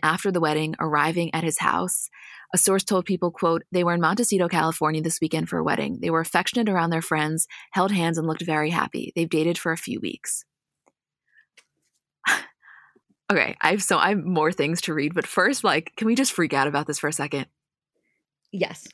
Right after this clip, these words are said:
Speaker 2: we can, <laughs> we can freak out about it. <laughs>
Speaker 1: Julie, I,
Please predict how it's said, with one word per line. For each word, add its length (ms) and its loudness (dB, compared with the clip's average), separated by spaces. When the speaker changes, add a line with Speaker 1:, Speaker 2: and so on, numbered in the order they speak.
Speaker 2:
we 160 -2
can, 260 -4
<laughs> 280 4
we 140 4
can 200 2
freak 280 0
out 120 -4
about 300 -4
it. 680 4
<laughs> 40 -20
Speaker 1:
Julie, 240 2
I, 340 2